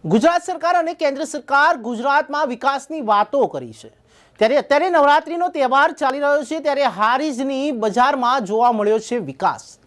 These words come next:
ગટરના ગંદા પાણી લોકોને ઘર સુધી પહોંચતા હોવાની પણ લોકો નિરાળ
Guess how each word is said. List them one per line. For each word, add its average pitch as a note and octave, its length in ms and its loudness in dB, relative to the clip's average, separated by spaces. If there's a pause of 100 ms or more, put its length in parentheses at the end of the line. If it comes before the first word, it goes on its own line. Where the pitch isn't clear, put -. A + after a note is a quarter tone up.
(400)
ગટરના D#4 340 2
ગંદા E4+ 320 2
પાણી E4 400 -2 (140)
લોકોને C#4+ 680 0
ઘર A#3 240 0
સુધી C4 280 -6
પહોંચતા A#3 440 -2
હોવાની A#3 360 0
પણ A3+ 280 0
લોકો A3+ 340 0 (320)
નિરાળ B3+ 400 4